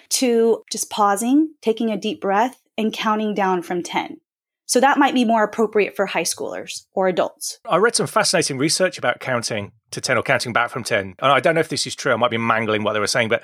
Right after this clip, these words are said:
Speaker 2: the researchers were saying it activates your prefrontal cortex. Ha-, doing something logical in a sequence like that reactivates the logical part of your brain,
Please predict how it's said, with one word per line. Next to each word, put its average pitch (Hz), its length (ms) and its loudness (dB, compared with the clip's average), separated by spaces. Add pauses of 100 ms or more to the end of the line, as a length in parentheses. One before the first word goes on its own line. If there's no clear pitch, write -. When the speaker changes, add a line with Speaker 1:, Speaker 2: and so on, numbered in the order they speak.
(100)
Speaker 2:
the 147 80 0
researchers 175 540 0
were 143 60 -4
saying 131 300 0
it - 260 -4
activates 139 600 -2
your 123 120 -2
prefrontal - 520 -6
cortex. 143 640 0
Ha-, - 240 -8 (200)
doing 156 300 4
something 135 380 0
logical 120 840 -2
in 117 80 -6
a 113 60 -2
sequence - 520 -2
like 110 180 0
that 110 300 2
reactivates 127 760 0
the 113 80 -4
logical 113 400 -4
part 113 180 0
of 98 100 -6
your 101 180 -6
brain, 95 540 0